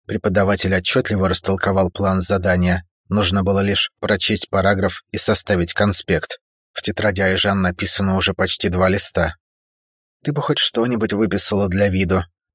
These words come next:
а то за неработанные уроки могут двойку влепить». «Я успею», сказала Эра, взяв в руку карандаш, уже ощущая, что засуетилась.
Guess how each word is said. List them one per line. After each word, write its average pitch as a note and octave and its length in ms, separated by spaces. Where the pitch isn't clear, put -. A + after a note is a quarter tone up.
а G#2+ 100
то A2+ 120
за G2+ 140
неработанные G2+ 600
уроки G#2 340
могут G2+ 300
двойку G#2 460
влепить». F#2+ 680
«Я F#2 180
успею», G2+ 520
сказала F#2+ 560
Эра, G2 320
взяв F2+ 420
в F#2 60
руку F#2 280
карандаш, G2 640
уже G#2+ 280
ощущая, F2+ 600
что - 200
засуетилась. F2+ 920